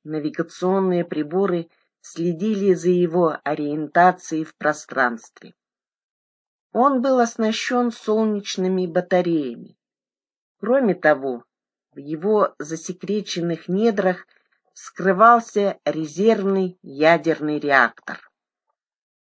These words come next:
Все непрозрачные части строений и воздушных понтонов летающего града покрыты светоотражающими щитами. Его нелегко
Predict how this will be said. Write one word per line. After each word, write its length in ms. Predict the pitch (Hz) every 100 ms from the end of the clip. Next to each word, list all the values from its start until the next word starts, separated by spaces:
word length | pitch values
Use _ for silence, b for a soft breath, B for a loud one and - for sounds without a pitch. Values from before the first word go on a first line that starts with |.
| _ _ _ _ _ _ _ -
Все 200 | - 269
непрозрачные 920 | 277 254 233 220 233 254 247 240 220
части 460 | 220 233 233 - 202
строений 960 | - 190 190 208 226 208 185 160 165
и 340 | - 160 160 -
воздушных 880 | 135 156 156 185 190 - 175 165
понтонов 720 | - 160 160 - 180 175 151 139 -
летающего 1000 | 107 147 - 170 165 139 - - 139
града 500 | 131 170 190 190 165 160 b b b b _
покрыты 720 | 156 165 190 240 226 208 - _ _
светоотражающими 1600 | - - 165 214 220 165 180 175 143 135 147 156 151 - 143 147
щитами. 720 | 139 - 131 127 123 110 180 _ _ _ _ _ _ _ _ _ _ _ _
Его 300 | 170 185 233
нелегко 720 | 262 254 262 - - 311 185